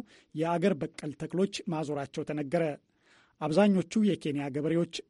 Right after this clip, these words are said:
ከውጭ በመጡ በቆሎና ባቄላ የመሳሰሉ የእህል ዝርያዎችን በመተው አማራንት የመሳሰሉ አገር በቀል የሆኑ ቅጠላማ አትክልቶችን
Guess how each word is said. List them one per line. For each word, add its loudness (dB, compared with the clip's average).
ከውጭ 2
በመጡ -4
በቆሎና -2
ባቄላ -6
የመሳሰሉ -4
የእህል 0
ዝርያዎችን -6
በመተው 2
አማራንት 0
የመሳሰሉ -2
አገር -6
በቀል -4
የሆኑ -2
ቅጠላማ -2
አትክልቶችን 0